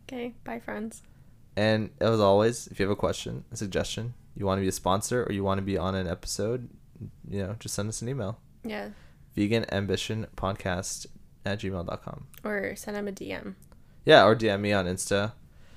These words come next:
Speaker 2: I don't really use Twitter, but you can send it on Insta for sure. Uh, or you can visit the website, which I haven't updated in a while, but
Speaker 1: I think just shoot a D M is probably your best.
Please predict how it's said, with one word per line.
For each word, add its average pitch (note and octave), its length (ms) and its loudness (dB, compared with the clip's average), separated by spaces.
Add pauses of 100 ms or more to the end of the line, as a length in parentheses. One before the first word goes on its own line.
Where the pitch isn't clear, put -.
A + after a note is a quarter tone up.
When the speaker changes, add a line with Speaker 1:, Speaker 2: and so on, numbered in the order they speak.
(280)
Speaker 2:
I - 60 -14
don't A2+ 80 2
really A#2+ 160 4
use G2+ 140 2
Twitter, A#2 300 4
but E2 380 2 (640)
you G#2+ 120 -4
can G2+ 140 -8
send F#2 220 -4
it - 20 -4
on E2 200 -6
Insta - 220 -8
for - 100 -14
sure. - 300 -6 (1400)
Uh, F#2+ 600 -2 (480)
or A2 160 6
you A#2 60 4
can A#2 140 -2
visit G#2+ 180 -4
the G2+ 60 -2
website, A#2+ 680 0
which - 680 -10
I F#2+ 60 -4
haven't F2+ 260 -6
updated A#2 160 -2
in C3+ 60 -2
a C#3 60 -2
while, D#3 320 -2
but - 420 -2 (360)
Speaker 1:
I A3+ 80 -4
think G#3 240 -4
just G#3 160 -8
shoot - 180 -6
a G3+ 60 -4
D - 180 -8
M - 120 -10
is - 60 -12
probably - 240 -12
your - 120 -8
best. - 400 -10